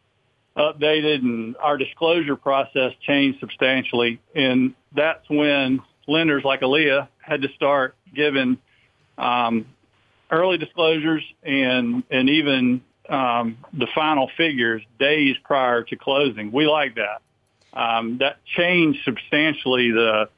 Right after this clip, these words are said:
the dynamics at our closing table. Um, it used to be not uncommon at all that buyers would come to the closing table not exactly sure how much money they had to bring and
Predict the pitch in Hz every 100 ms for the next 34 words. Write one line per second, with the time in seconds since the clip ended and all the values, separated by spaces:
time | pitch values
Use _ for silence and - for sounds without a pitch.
0 | _ _ _ _ _ - 120 120 110 113
1 | - 131 123 139 143 143 160 139 120 -
2 | - _ _ 135 123 120 - 139 131 127
3 | 117 131 123 113 110 _ _ _ _ -
4 | 131 120 113 110 107 - _ _ 160 156
5 | 165 135 170 160 151 165 160 135 143 139
6 | 139 - 139 147 147 139 135 147 139 127
7 | 120 139 143 143 143 143 127 120 - _
8 | _ _ 139 143 143 117 120 - 147 127
9 | 127 147 143 131 131 139 131 123 139 139
10 | 120 - 123 131 143 170 160 160 170 160
11 | 160 151 _ _ _ _ 135 143 139 127
12 | 143 147 139 139 139 127 139 139 135 139
13 | 135 131 113